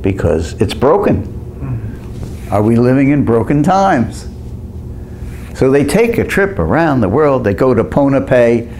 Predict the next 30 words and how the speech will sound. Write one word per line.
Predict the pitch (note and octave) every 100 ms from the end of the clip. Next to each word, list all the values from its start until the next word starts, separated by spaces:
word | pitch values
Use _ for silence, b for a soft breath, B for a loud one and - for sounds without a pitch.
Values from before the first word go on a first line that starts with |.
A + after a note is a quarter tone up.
| B B
They | G2
go, | F2+ F#2+ F#2+ F#2 - -
have | G#2 A2 -
to |
wait | G#2+ A#2 A#2
a |
week | A2 G#2+ -
because | E2+ G2+ E2+
there's | D#2+
only | A2 G2+ F#2+
a |
steamer | - - A#2+ G2+ F#2
that | F#2
goes | F#2+ F#2+ D#2+ -
one, | - E2 F2+ G2+ G#2+ G2+ F#2+ - - -
once | F2 A2 G#2
a | F#2
month | F#2+ B2 A#2
down | - F#2+ F#2 F#2+ F2+ B B B -
past, | C3 B2+ B2+ - - - B B B B B -
uh, |
uh, | F2 F2 D#2+ D#2+ D#2+ D2+ D2+ D#2
Kapongi | - F2 F#2+ F2+
Marangi, | E2 E2 C3 C3+ B2+ A#2+ A#2
four | - F2+
hundred | F2+ F2+
and | G2
seventy | G2+ E2+
miles | D#2+ D#2+ D2 -
south. | - C#3+ C#3+ C3+